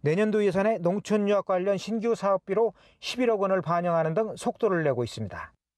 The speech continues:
임실군에서는 지사 초등학교와 대리 초등학교에 열한 명이 자연을 체험하며 공부합니다. 완주군에서는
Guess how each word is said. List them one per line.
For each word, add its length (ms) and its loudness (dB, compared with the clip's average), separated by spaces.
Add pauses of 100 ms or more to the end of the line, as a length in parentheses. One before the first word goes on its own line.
(580)
임실군에서는 880 2
지사 280 0
초등학교와 580 0
대리 340 0
초등학교에 760 0
열한 300 0
명이 240 0
자연을 460 0
체험하며 500 0
공부합니다. 600 -2 (680)
완주군에서는 760 0